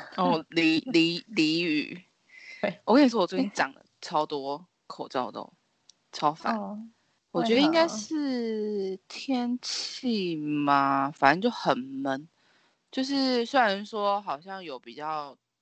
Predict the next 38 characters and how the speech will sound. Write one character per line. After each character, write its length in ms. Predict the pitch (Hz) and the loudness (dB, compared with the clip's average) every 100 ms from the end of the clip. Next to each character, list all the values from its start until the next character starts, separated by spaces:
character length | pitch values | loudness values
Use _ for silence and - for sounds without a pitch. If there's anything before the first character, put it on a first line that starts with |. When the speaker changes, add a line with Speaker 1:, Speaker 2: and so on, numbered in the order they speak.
| _ - | _ -10
Speaker 1:
趋 520 | - - - 226 226 | -2 2 8 10 10
缓 400 | 220 151 110 - _ _ _ _ _ - - - | 10 8 6 -2 _ _ _ _ _ -20 -18 0
解 240 | 160 127 | 4 4
禁， 420 | - 233 185 170 - | 4 0 0 -2 2
但 180 | 202 208 | 2 2
是 400 | 226 214 190 - _ | 2 4 4 2 _
就 160 | - 220 | 2 6
还 160 | 185 156 | 8 6
是 380 | 190 185 170 156 - | 2 -2 -2 -4 -2
不 120 | 185 | 0
管 260 | 156 139 165 _ - | 0 -2 -12 _ 6
大 160 | 190 | 8
众 240 | 175 175 170 | 6 -2 -6
运 160 | 165 | -10
输 160 | 156 160 | -10 -14
还 160 | 165 147 | -12 -4
干 160 | 165 | -2
嘛 260 | 151 92 - | 0 -4 -6
的， 120 | 143 | -10
大 160 | 175 165 | -4 -2
家 120 | 156 | -2
都 120 | 160 | -2
还 180 | 165 135 | -6 -10
是 300 | - 160 160 | -10 -8 -8
会 220 | 175 156 | -4 -2
戴 220 | 156 135 | -2 -4
着 120 | - - | -6 -12
口 200 | - - - | -14 -10 -4
罩 180 | 117 - | -4 -4
吧。 120 | - - _ - - - - - _ | -10 -14 _ -20 -20 -20 -20 -20 _
就 380 | - 151 147 143 143 - _ _ _ | -2 0 0 -2 -8 -14 _ _ _
不 80 | 147 | -8
知 80 | 127 | 0
道 200 | 131 113 | 4 6
欸， 120 | 98 | 6
我 80 | 139 | 2
觉 160 | 143 165 | 4 6
得， 220 | 165 | 4